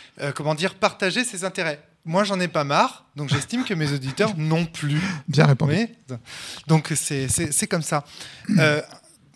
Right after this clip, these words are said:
Speaker 1: Non, mais je, je vais vraiment vous lâcher, mais j'ai plein de, j'ai, j'ai moult questions à vous poser, mais il faudrait presque faire des émissions, euh, dédiées sur. Mais je voulais vous parler de la censure.
Speaker 2: Ouais.
Speaker 1: Donc, tout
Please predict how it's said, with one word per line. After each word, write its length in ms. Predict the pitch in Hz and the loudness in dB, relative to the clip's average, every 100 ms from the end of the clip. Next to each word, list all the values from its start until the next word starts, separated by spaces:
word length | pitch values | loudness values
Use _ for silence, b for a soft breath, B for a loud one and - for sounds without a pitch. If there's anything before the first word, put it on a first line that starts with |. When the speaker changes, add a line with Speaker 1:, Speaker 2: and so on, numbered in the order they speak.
| _ _ B B B B B B B B B B B _ _ _ _ _ _ _ _ _ _ _ _ _ _ _ - | _ _ B B B B B B B B B B B _ _ _ _ _ _ _ _ _ _ _ _ _ _ _ -10
Speaker 1:
Non, 80 | 127 | -8
mais 80 | 113 | -6
je, 180 | 104 113 | -8 -8
je 160 | 110 113 | -10 -8
vais 40 | |
vraiment 240 | 113 120 | -4 -4
vous 160 | 120 123 | -4 -6
lâcher, 380 | 110 107 - 113 | -6 -4 -4 -6
mais 60 | 107 | -6
j'ai 140 | - | -8
plein 160 | - 113 | -10 -14
de, 60 | - - | -14 -12
j'ai, 160 | - 127 | -10 -8
j'ai 280 | 120 117 | -6 -6
moult 320 | 127 139 160 160 | -4 -2 -2 -4
questions 380 | 135 - 147 | -8 -6 -6
à 40 | 127 | -6
vous 140 | 120 | -6
poser, 300 | 117 127 143 | -6 -4 -4
mais 80 | 120 | -4
il 40 | |
faudrait 240 | 110 110 113 | -8 -8 -8
presque 360 | - 123 - | -4 -6 -6
faire 200 | 117 120 | -10 -10
des 220 | 107 113 113 | -10 -12 -8
émissions, 580 | 113 113 - 139 131 110 | -6 -4 -6 -6 -6 -6
euh, 140 | 107 110 | -6 -8
dédiées 320 | 117 135 120 127 | -2 -2 2 2
sur. 220 | - 143 | 2 2
Mais 160 | 127 - | 0 -4
je 80 | - | -6
voulais 140 | 143 131 | 0 0
vous 100 | 123 | 2
parler 220 | 127 127 | 2 2
de 40 | |
la 120 | 120 | -2
censure. 520 | - 117 - - 110 - B 156 | -2 0 0 -2 -8 -14 B -4
Speaker 2:
Ouais. 220 | - 143 - b b b b _ - | 0 0 -4 b b b b _ -4
Speaker 1:
Donc, 180 | 143 - - _ _ _ _ _ | -4 -2 -8 _ _ _ _ _
tout 220 | - 233 | 0 0